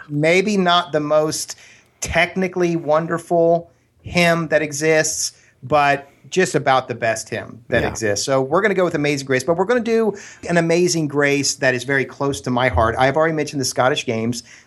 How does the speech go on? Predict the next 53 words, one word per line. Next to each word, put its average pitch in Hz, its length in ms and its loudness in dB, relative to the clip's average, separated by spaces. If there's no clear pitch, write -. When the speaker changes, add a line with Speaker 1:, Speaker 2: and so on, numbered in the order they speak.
Speaker 1:
They 127 140 2
happen, 131 480 2
uh, 120 360 2
every 143 220 0
Labor 143 280 0
Day 151 140 0
weekend 120 400 -2
in 117 80 0
Pleasanton, 131 460 -2
California. 117 560 0
They're 110 120 -2
the 107 120 -4
largest 123 500 0
Scottish 135 460 0
Games, 120 480 0
uh, 117 220 2
outside 123 680 0
of 120 240 2
Scotland, 127 580 -2
and 120 260 4
they're 120 120 4
just 127 200 -2
down 135 240 2
the 135 60 0
street 143 340 0
from 113 140 -4
me, 110 100 -2
and 104 80 -2
it's 104 140 -6
wonderful. 120 600 0
And 123 240 2
so 123 180 0
I - 40 -2
go 160 220 0
every 175 240 0
year. 120 480 0
Speaker 2:
Doug's 147 260 0
Speaker 1:
It's 127 160 0
one 147 80 2
of 165 80 2
Speaker 2:
Scottish. - 420 -2
Sorry. - 300 -2
Speaker 1:
I 151 100 2
am 185 140 0
Scottish, 175 480 0
Speaker 2:
Sorry, 147 180 2
Speaker 1:
uh, 151 80 4
Speaker 2:
go 156 60 0
Speaker 1:
of 175 120 2
Speaker 2:
ahead. - 100 -10
Speaker 1:
Scottish 190 360 0
descent. 165 480 -2
If, 139 140 0